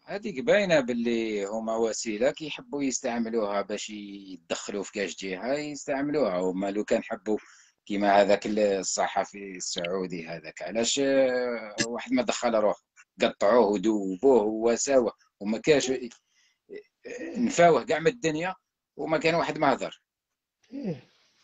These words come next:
Speaker 1: كيحبوا حاجة صغيرة يديروها، يديروا منها جبل، آه، عمي،
Speaker 2: إيه، هما،
Speaker 1: إيه،
Speaker 2: هاو
Speaker 1: و-
Speaker 2: نتايا في الجزائر، في الجزائر، في الضربة نتاع الفيس، شحال؟
Speaker 1: إيه.
Speaker 2: أكثر من ميتين ألف قاتل، عقبوها كي والو.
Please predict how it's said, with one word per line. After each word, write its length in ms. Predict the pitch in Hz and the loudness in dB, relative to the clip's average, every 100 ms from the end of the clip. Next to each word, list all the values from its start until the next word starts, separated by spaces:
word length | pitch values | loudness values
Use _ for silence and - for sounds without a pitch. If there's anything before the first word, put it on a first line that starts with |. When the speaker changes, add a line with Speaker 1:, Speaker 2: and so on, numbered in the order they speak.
| _ _ _ _ _ _ - | _ _ _ _ _ _ -6
Speaker 1:
كيحبوا 500 | 127 127 160 135 143 | 0 2 2 2 2
حاجة 300 | 135 135 123 | 2 2 0
صغيرة 480 | - 113 131 127 120 | -2 0 4 4 4
يديروها، 760 | 107 113 113 110 117 113 107 107 | 2 0 0 0 0 0 0 -2
يديروا 360 | 101 110 110 | -4 -4 -2
منها 320 | 107 104 110 | -4 -4 -6
جبل، 420 | 107 - 170 190 190 | -8 -2 -2 -2 -4
آه، 1600 | 185 180 180 - - _ _ _ _ _ _ _ _ _ _ 95 | -2 -4 -6 -10 -18 _ _ _ _ _ _ _ _ _ _ 4
عمي، 260 | 131 269 | 6 8
Speaker 2:
إيه، 100 | 311 | 6
هما، 360 | 135 135 147 165 | 4 4 6 10
Speaker 1:
إيه، 260 | 160 139 | 10 10
Speaker 2:
هاو 120 | 131 143 | 6 6
Speaker 1:
و- 220 | 131 160 | 4 4
Speaker 2:
نتايا 240 | 156 147 | 8 6
في 80 | 127 | 4
الجزائر، 600 | 135 117 117 104 135 120 | -4 0 0 4 4 4
في 120 | 101 | 2
الجزائر، 640 | 117 101 101 101 98 87 - _ | -6 -2 -2 2 2 0 -8 _
في 80 | - | -12
الضربة 340 | 104 110 101 113 | 0 0 2 0
نتاع 180 | 104 | 0
الفيس، 560 | 98 - 107 82 - - _ _ _ _ _ _ | -4 -2 -2 -2 -8 -20 _ _ _ _ _ _
شحال؟ 500 | - - 196 95 - 269 | -10 -2 0 0 -6 -2
Speaker 1:
إيه. 260 | 226 - 87 | 2 2 0
Speaker 2:
أكثر 240 | - 139 | 0 2
من 140 | 131 | 4
ميتين 400 | 127 123 - 117 | 2 0 0 -4
ألف 140 | 92 - | -6 -6
قاتل، 460 | 90 80 107 139 - _ _ - - _ - | -8 -8 -6 -6 -6 _ _ -12 -12 _ -10
عقبوها 440 | 110 101 127 135 | -10 -6 -2 -2
كي 160 | 135 156 | -2 -2
والو. 280 | 151 156 | 0 -2